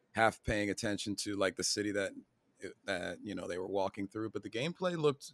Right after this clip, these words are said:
looked great. Uh, really takes spells to a whole new level. And, uh, I do like, I like games that add, like, a tr-, a really cool traversing mechanic and make it really fluid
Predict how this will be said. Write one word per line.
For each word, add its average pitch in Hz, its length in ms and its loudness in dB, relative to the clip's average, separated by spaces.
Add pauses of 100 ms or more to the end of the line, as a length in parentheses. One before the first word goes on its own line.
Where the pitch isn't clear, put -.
(120)
looked - 260 -12
great. 107 340 2 (720)
Uh, 113 180 8
really 143 200 4
takes 139 260 2
spells 123 540 6
to 117 140 2
a 110 40 6
whole 113 240 0
new 107 160 0
level. 104 460 4 (1600)
And, 101 560 2 (240)
uh, 98 60 2 (300)
I 104 120 8
do 117 240 2
like, 107 420 6
I 160 100 10
like 151 220 6
games 101 280 2
that 98 120 2
add, 98 300 4
like, 90 280 4
a 92 160 4
tr-, - 260 0
a 92 320 6
really 95 360 2
cool 95 400 0
traversing 90 800 0
mechanic 85 520 -2
and 85 180 -2
make 92 280 0
it 90 120 -2
really 90 260 0
fluid 87 600 -2